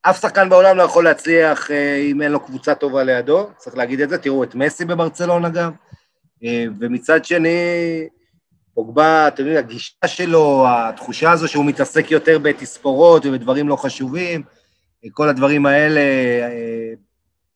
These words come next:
שיחקו לרעתו. אני חושב ש-, אה, בהחלט החצי עונה הקרוב, פול פוגבה, אם יונייטד רוצה אליפות, היא חייבת את פוגבה ב-, ב-, בשיאו, במיטבו,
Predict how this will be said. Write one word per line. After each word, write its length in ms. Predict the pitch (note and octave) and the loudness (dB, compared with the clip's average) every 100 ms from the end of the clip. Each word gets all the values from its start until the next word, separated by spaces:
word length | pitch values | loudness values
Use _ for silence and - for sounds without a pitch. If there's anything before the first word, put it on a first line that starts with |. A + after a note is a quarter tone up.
| _ | _
שיחקו 300 | - C#3 D#3+ | -12 -2 2
לרעתו. 500 | D3+ C#3 C3+ C3 F#3+ | 2 2 0 0 0
אני 100 | D#3 | 0
חושב 260 | - E3 C#3+ | -2 -4 -4
ש-, 140 | - D3 C#3 C3 - _ _ _ _ _ _ _ _ C3 | -2 -2 -2 -4 -8 _ _ _ _ _ _ _ _ -6
אה, 180 | B2+ B2 | -4 -4
בהחלט 380 | A#2+ A#2+ D#3 E3+ F3 - _ _ _ _ C3 | -2 -2 0 -2 -6 -20 _ _ _ _ -10
החצי 480 | C3 - C#3 - | -10 -8 -8 -4
עונה 220 | F3+ F3 E3 | -2 0 0
הקרוב, 640 | D#3 C#3 D#3+ D#3 C#3+ - | 0 2 4 4 2 -2
פול 140 | D3 C#3 | -4 -2
פוגבה, 480 | C3 A#2 C3+ C3+ C3+ | -6 -2 0 0 0
אם 220 | D#3+ D#3+ | 0 0
יונייטד 320 | D3+ F3 E3+ | 2 2 2
רוצה 280 | D3 C#3+ D#3+ | -6 0 2
אליפות, 300 | D3 C#3 D3 | 2 -2 -8
היא 80 | C#3+ | 0
חייבת 300 | C#3 C3+ C3+ | 2 2 -4
את 60 | - | -12
פוגבה 280 | G#2+ A#2+ C3 | -6 -2 -2
ב-, 60 | B2 A#2+ _ _ | -2 -12 _ _
ב-, 300 | A#2 G#2 A2 | -14 -12 -12
בשיאו, 600 | A2+ - A2+ B2 D#3+ F3+ A#2+ | -12 -14 -10 0 2 2 -2
במיטבו, 680 | A2 G#2+ - A2+ D#3+ D#3+ | -12 -12 -10 0 2 2